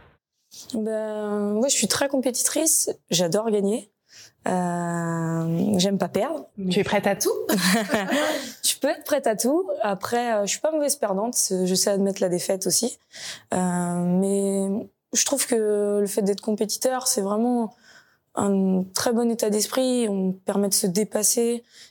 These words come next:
Speaker 1: et d'aller chercher dans nos ressources que on n'aurait même pas forcément pensé. Donc, euh,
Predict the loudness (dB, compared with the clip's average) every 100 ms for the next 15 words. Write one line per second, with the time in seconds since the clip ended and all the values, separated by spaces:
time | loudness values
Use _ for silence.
0 | _ 0 2 2 2 0 0 0 0 0
1 | 2 2 2 0 0 2 2 2 0 -2
2 | -2 0 -2 0 0 0 -2 -2 0 2
3 | 2 4 2 2 0 -2 -6 -4 0 0
4 | 0 0 0 2 0 0 -2 -2